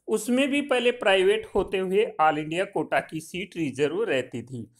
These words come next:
तो दोस्तों, इस प्रकार की जानकारी हम काउंसलिंग में आपको और अच्छी तरह से दे देंगे।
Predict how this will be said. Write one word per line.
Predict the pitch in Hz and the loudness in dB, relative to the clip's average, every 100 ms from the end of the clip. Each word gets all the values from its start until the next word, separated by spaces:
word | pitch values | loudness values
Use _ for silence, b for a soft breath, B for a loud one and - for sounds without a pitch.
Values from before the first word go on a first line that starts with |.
| b b b | b b b
तो | 214 | 0
दोस्तों, | 247 302 311 | 4 4 4
इस | 302 - | 2 2
प्रकार | 277 262 269 | 2 6 4
की | 247 240 | 4 2
जानकारी | 220 214 214 247 254 | 4 4 4 2 2
हम | 240 226 226 | 0 -2 2
काउंसलिंग | 185 190 196 214 220 | 2 2 -2 -2 0
में | 226 | 4
आपको | 226 185 - 208 | 4 4 2 -4
और | 165 160 214 | 0 4 4
अच्छी | 220 220 220 | 2 0 -6
तरह | 208 208 | 0 0
से | 208 214 | 0 -6
दे | 180 160 | -4 -2
देंगे। | 185 190 175 | -2 0 -2